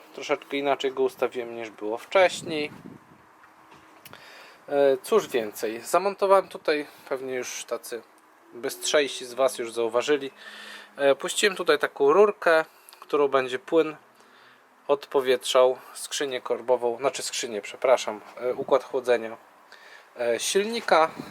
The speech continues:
No, mam już akumulator, mam zrobione, e, uchwyt,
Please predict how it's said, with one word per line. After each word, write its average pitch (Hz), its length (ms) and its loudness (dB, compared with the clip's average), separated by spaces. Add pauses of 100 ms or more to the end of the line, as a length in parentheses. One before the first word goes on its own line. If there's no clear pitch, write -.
No, 240 160 -2
mam 214 160 6
już 175 140 -4
akumulator, 160 720 2 (680)
mam 147 160 2
zrobione, 131 640 2 (1400)
e, 117 200 -8
uchwyt, - 500 -2